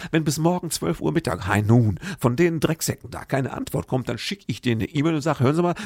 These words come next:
Sie haben jetzt zweimal meine Frage nicht beantwortet. Ich finde das nicht gut.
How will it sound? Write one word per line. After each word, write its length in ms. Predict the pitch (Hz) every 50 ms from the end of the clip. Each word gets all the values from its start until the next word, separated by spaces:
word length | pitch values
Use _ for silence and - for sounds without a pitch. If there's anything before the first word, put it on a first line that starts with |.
| 175
Sie 80 | - 127
haben 80 | 131
jetzt 160 | 131 127 - -
zweimal 300 | - 147 147 160 156 143
meine 120 | 127 113
Frage 280 | - - 127 139 139 127
nicht 160 | 113 92 -
beantwortet. 440 | - 107 113 110 123 120 135 135 - 202 185 - -
Ich 160 | 160 - -
finde 180 | - 160 -
das 100 | 117 -
nicht 180 | 123 123 - -
gut. 180 | - 127 123